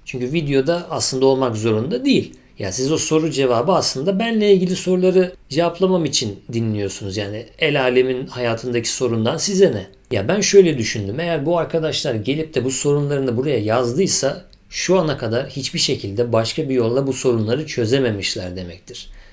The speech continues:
Ve hakikaten de benim ağzımdan çıkacak birkaç cümleyle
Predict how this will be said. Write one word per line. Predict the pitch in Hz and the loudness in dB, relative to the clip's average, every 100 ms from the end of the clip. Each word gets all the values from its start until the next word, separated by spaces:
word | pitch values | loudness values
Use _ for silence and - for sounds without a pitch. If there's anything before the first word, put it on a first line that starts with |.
| - - | -20 0
Ve | 131 165 196 | 4 4 2
hakikaten | - 165 165 165 135 135 | -6 -6 -2 -2 -2 -2
de | 147 | 2
benim | 127 135 | 2 2
ağzımdan | 135 123 131 127 135 | 0 0 -2 -2 -4
çıkacak | - 113 113 107 | -4 -4 -4 -4
birkaç | 107 156 139 | -6 -4 -4
cümleyle | 113 127 156 131 110 - | -2 -2 -2 -2 -4 -6